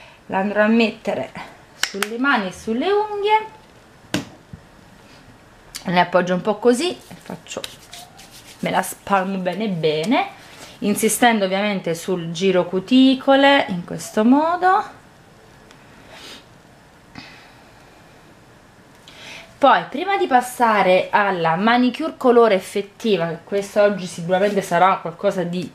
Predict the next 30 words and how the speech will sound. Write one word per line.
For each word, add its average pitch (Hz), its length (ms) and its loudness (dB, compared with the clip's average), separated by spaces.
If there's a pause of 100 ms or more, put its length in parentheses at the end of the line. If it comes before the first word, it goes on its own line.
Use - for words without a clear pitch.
(200)
nero, 175 480 0
ho, 208 380 2 (160)
ho 175 100 -4
bisogno 190 380 2
di 180 160 2
nero 208 280 6
nella 180 280 2
vita, 160 420 -2 (520)
lascio 240 760 2
penetrare, 262 1160 2
di 190 220 -2
solito 240 1000 2 (1500)
tutto 311 320 4
questo 254 360 0
pezzo 277 440 2
cerco 226 360 0
di 214 100 -2
farlo 190 360 0
il 202 120 -2
giorno 294 400 2
prima 226 360 2
rispetto 214 760 2
alla 185 320 0
manicure 202 580 -2
colore, 165 520 2
quindi 175 180 -4
quando 175 220 0
metto 175 240 -2
il 170 100 -4
colore, 170 560 2